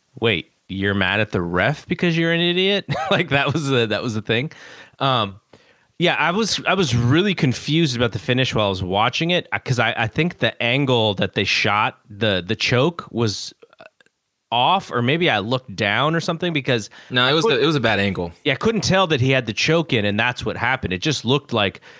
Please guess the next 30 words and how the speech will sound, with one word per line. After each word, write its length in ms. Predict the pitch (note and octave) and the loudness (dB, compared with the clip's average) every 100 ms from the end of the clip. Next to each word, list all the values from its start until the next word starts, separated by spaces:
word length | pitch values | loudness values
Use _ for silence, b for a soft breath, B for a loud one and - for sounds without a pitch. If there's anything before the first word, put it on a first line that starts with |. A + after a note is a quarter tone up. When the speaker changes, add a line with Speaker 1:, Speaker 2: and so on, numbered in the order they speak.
| B _ | B _
Speaker 1:
Cody 260 | - C3+ A#2 | 0 0 0
jumped 300 | B2 A2+ G#2+ | 0 0 0
on 120 | G2 | 0
top 240 | A#2 B2 G#2+ | 0 0 0
of 80 | |
him. 180 | F#2 F2 | -2 -6
To 140 | - C3 | -4 0
me, 340 | C#3+ D#3+ E2 E2 | 2 2 0 -2
that's 180 | G#2+ A#2 | -2 -2
what 80 | |
it 40 | F#2 | -2
looked 240 | A2+ - | -2 -2
like. 220 | D#2+ D#2+ | -6 -4
But 260 | - F#2+ - B B - | -2 -2 -2 B B -2
then 220 | D#3+ E3 | 0 2
when 120 | C3 | 0
it 60 | B2 | 0
was 140 | G#2+ | -4
explained, 380 | G#2+ - F#3+ C3+ | -6 -4 0 0
I 20 | |
was 80 | G2+ | -2
like, 120 | - - | -4 0
"Oh, 200 | E3+ A#2 | 2 2
okay, 300 | - G2 E2+ B B B | 0 -4 -4 B B B
that's 180 | D3+ D#3+ | -2 0
a 60 | C#3 | -2
sm-, 440 | - C#3+ C#3+ C#3 | -2 -2 -2 0
that, 180 | D3+ C3+ | 0 0
that's 200 | D3 C3+ | 0 -2
cool 640 | - B3 C#4 C3+ G2+ A2+ | -2 0 2 2 2 -2